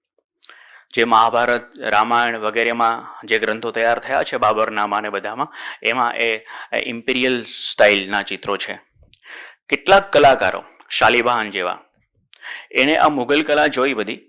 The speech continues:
અને એના આધારે પોતે જે ચિત્રો બનાવતા હતા, એને પોપ્યુલર મુઘલ સ્ટાઇલ કહેવાય છે.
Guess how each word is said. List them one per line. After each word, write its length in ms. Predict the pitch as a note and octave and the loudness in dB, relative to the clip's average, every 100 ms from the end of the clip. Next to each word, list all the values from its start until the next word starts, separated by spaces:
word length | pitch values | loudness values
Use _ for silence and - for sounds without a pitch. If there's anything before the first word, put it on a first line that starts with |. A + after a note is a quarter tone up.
| _ _ - - - _ | _ _ -20 -20 -20 _
અને 380 | B2 A#2+ C3 C3+ | 0 2 2 0
એના 560 | C#3 - B2 C#3 C#3+ C#3+ | -2 -4 -2 2 2 2
આધારે 720 | - A2+ A2+ C3+ C#3+ C#3+ A2+ - - - _ _ | 2 -2 0 2 2 2 -2 -14 -20 -20 _ _
પોતે 260 | B2+ C#3 | -4 -2
જે 100 | C3 | -4
ચિત્રો 320 | B2+ A#2+ - A2+ | -6 -8 -2 0
બનાવતા 400 | A2 G#2 G#2+ G#2 | 2 0 -2 -8
હતા, 420 | F#2+ B2+ F#3 - _ - - - | -6 -4 -6 -10 _ -20 -20 -6
એને 180 | C3+ C#3+ | 0 0
પોપ્યુલર 520 | D#3 C3+ B2 D3+ E3+ | 2 0 2 2 2
મુઘલ 280 | F3 B2 B2 | 0 -4 -2
સ્ટાઇલ 340 | C3 - G#2 G2+ | -2 2 0 0
કહેવાય 300 | F#2 F#2 F#2+ | -4 -4 -6
છે. 200 | - | -10